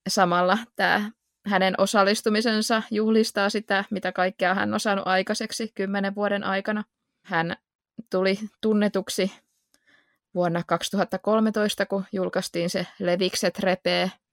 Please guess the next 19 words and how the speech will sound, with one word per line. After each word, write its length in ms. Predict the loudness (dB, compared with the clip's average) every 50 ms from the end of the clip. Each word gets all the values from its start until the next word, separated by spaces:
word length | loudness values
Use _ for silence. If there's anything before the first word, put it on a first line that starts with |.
| -6 -4
-biisi. 340 | -2 -2 -2 -2 -4 -6 -8 -10 _ _ _ _ _ _ -8
Ja 120 | -6 -4
hän 220 | -2 -2 0 0 0
oli 160 | 0 0 0
myös 360 | 0 0 0 0 0 -2 -6 _ -18 -20 -16 _ -2 0 0 2
Idols-ohjelmassa 1120 | 4 4 4 4 2 0 -6 -10 -14 _ -6 -4 -2 0 2 2 2 0 -2 -4 -4 -6
tuomarina 600 | -4 0 2 2 2 2 2 0 0 0 -2 -4 -4 -8 -12
sinä 260 | -12 -8 -6 -4 -4
samana 400 | -2 -2 -2 -2 0 0 -2 0
vuonna 320 | 0 0 2 2 0 0 -4 -6 _ _ _ _ _ _ _ _ _ _ _ _ _ -4
ja 140 | -4 -4 -6 -10 _ _ _ -6
nousi 360 | -6 -4 -4 -2 -2 0 0
nopeasti 500 | 0 0 2 2 0 0 0 -2 -6 -10 -4
kaikkien 560 | -2 0 0 0 -2 _ -4 -2 -2 -2 -2 -2
tuntemaksi. 760 | -4 -4 -4 -4 -4 -4 -6 -6 -6 -6 -6 -8 -8 -8 -8 _ _ _ _ _ _ _ _ _ _ _
Tää 260 | 0 2 2 2 0 -2 -6 -10 _ -4
biisi 540 | -2 0 0 0 0 0 0 -2 -2 -4 -6 -10 _ _
Kuori 380 | -2 0 2 4 4 4 2 2
mua 340 | 0 0 0 0 0 0